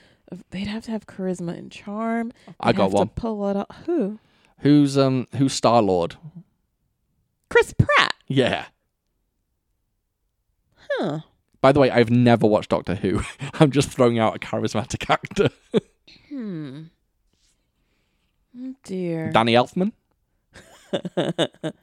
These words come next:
Speaker 1: Good one.
Speaker 2: Yeah.
Speaker 1: Um. Oh, man. I don't know.
Speaker 2: Keep thinking. We'll go on to the next question. Keep
Speaker 1: That's,
Speaker 2: thinking.
Speaker 1: you've really stumped. This is like, like a research, like, I need, like, a week to formulate. You should have given me this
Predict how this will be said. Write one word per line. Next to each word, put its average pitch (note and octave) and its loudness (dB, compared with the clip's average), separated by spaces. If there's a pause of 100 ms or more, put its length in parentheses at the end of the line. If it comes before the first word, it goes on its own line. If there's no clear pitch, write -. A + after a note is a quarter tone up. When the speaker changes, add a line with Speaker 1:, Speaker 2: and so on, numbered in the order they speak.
(640)
Speaker 1:
Good D#3+ -10
one. D#3 -14 (220)
Speaker 2:
Yeah. - -8 (220)
Speaker 1:
Um. F#3+ -8 (1300)
Oh, F#3 -6
man. D#3 -2 (320)
I G3 -8
don't G3+ -2
know. F#3 2
Speaker 2:
Keep D#3+ 6
thinking. F3+ 0
We'll D3 -4
go D#3 -2
on E3 2
to F3+ 0
the F3+ 4
next D#3 0
question. C3+ 0
Keep D3+ -2
Speaker 1:
That's, A3 2
Speaker 2:
thinking. A#2+ 2
Speaker 1:
you've F#3+ -6
really A#3 -2
stumped. - -4
This G3 0
is A3 -2
like, G#3 2
like F#3 0
a F3+ 0
research, E3+ -2
like, D#3+ -2
I D#3 -4
need, E3 -4
like, E3 -4
a D#3 -4
week D3+ -4
to D#3 -8
formulate. D3+ -8 (300)
You - -6
should G3+ -4
have F#3+ -8
given F#3 0
me F3 0
this E3 -4